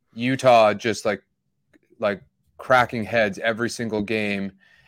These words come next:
and then going into the playoffs as the one seed, even the Raptors to some degree, and then complete, and then just sucking, right? So, like, the, the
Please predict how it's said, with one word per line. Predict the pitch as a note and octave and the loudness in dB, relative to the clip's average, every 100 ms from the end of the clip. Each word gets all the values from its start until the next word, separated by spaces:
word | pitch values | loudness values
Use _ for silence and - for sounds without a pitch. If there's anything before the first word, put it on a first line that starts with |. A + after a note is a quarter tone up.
| _ | _
and | A#2 A2+ | -4 -2
then | A#2 | -2
going | A#2 A#2+ | 0 0
into | A#2 | 0
the | G#2+ | -4
playoffs | - B2+ A#2+ A2+ - | 0 4 6 4 0
as | G#2 G2 | -10 -8
the | |
one | G#2+ A#2+ | -6 -6
seed, | A2+ A2+ | -6 -6
even | C#3 | -4
the | D3 | -2
Raptors | A2 A2+ A2+ A2 | 2 2 2 -6
to | - | -8
some | G#2 G#2 | -8 -8
degree, | G2+ G#2+ G#2+ | -6 -6 -4
and | G#2+ | -6
then | A2 A2 | -6 -6
complete, | - G#2+ B2 A2+ | -8 -10 -8 -8
and | A#2 A2+ | -8 -6
then | A2 | -6
just | G2+ - - | -6 -8 -4
sucking, | - G#2 - G2 G#2 _ _ - _ - | 0 0 0 -18 -20 _ _ -20 _ 0
right? | B2+ B2 | 0 2
So, | C3+ B2+ | -2 -6
like, | C3 B2 A2 - _ _ _ | -2 0 0 -8 _ _ _
the, | B2+ C3 - - _ | -4 -4 -6 -16 _
the | - | -6